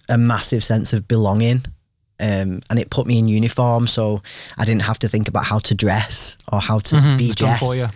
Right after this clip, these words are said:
Speaker 2: you. Yeah.
Speaker 1: Yeah, like,
Speaker 2: Mm-hmm.
Speaker 1: I ju-, I could just, you eat then, you dress like that, you do this, you're around all these people who are dressed the same.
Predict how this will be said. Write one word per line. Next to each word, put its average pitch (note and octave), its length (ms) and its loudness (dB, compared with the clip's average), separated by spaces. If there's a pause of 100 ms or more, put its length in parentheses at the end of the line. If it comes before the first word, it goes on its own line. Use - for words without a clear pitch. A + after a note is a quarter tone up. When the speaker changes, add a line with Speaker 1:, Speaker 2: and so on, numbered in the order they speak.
(100)
Speaker 2:
you. E3 80 -10
Yeah. C3+ 180 2 (100)
Speaker 1:
Yeah, C3 260 2
like, D3+ 180 2
Speaker 2:
Mm-hmm. D3 80 0
Speaker 1:
I C3+ 40 -4
ju-, B2 180 -2
I A#2 120 -2
could B2+ 240 -4
just, A#2+ 340 0 (220)
you C3+ 160 2
eat D#3 160 0
then, B2+ 240 2
you A#2 80 0
dress C3+ 240 0
like C3 160 -2
that, A#2 240 -2
you A#2 80 -2
do B2+ 160 2
this, A2+ 340 0 (220)
you're B2 180 0
around A#2 220 0
all B2+ 100 2
these C3 160 -2
people A#2+ 300 -2
who A#2 80 2
are A2+ 40 0
dressed A#2+ 280 0
the B2 80 0
same. G#2+ 500 0